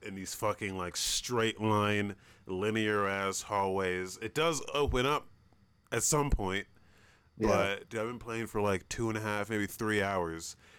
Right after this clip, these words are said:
Speaker 1: It's just a straight fucking line while story happens. <laughs> Like,
Speaker 2: Yep.
Speaker 1: uh, I was bored out of my fucking mind.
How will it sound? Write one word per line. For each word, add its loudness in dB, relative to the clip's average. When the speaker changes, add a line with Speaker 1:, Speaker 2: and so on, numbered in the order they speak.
Speaker 1:
It's -10
just -4
a -4
straight -4
fucking -4
line -4
while -2
story -2
happens. -8
<laughs> -4
Like, -6
Speaker 2:
Yep. -2
Speaker 1:
uh, -2
I -2
was -4
bored 2
out 2
of 4
my 2
fucking -2
mind. -4